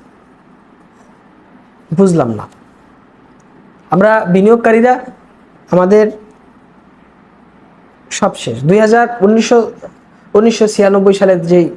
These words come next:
শেয়ার মার্কেটে যে ধস এসেছে, দুই হাজার দশ সালে যেই ধস এসেছে, তার চাইতে বেশি ধস এখন। শেয়ার মার্কেটের করুণ অবস্থা তার চাইতে বেশি এখন, শুধু তাদের ভুল সিদ্ধান্তে। ডিএসসির যিনি প্রধান,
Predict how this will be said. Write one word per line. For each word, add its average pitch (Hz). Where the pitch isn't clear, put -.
শেয়ার 170
মার্কেটে 165
যে 156
ধস 135
এসেছে, 165
দুই 180
হাজার 185
দশ 165
সালে 180
যেই 170
ধস 143
এসেছে, 175
তার 233
চাইতে 247
বেশি 202
ধস 165
এখন। 143
শেয়ার 180
মার্কেটের 214
করুণ 214
অবস্থা 214
তার 196
চাইতে 202
বেশি 196
এখন, 151
শুধু 277
তাদের 196
ভুল 139
সিদ্ধান্তে। 175
ডিএসসির 196
যিনি 190
প্রধান, 190